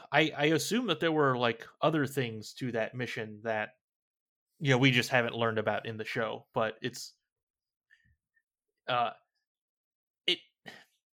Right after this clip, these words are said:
I wonder how many other missions he's done like this.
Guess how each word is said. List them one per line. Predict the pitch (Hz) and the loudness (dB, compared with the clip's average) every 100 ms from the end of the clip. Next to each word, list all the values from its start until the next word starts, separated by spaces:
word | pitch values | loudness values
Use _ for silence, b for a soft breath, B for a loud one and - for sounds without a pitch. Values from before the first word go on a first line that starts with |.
| _ _ _ _ _ b b | _ _ _ _ _ b b
I | 143 | 0
wonder | 175 240 | 2 2
how | 190 190 | 2 2
many | 180 160 | 2 2
other | 135 143 | 2 2
missions | 123 117 127 - | 0 -4 -6 -6
he's | 127 117 | -8 -6
done | 113 104 | -6 -4
like | 101 113 - | -6 -8 -10
this. | 110 - - | -6 -4 -4